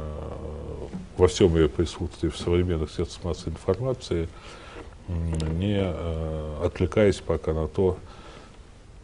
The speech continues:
м, где она взаимодействует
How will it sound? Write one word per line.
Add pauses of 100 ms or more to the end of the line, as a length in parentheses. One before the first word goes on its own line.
(1400)
м,
где
она
взаимодействует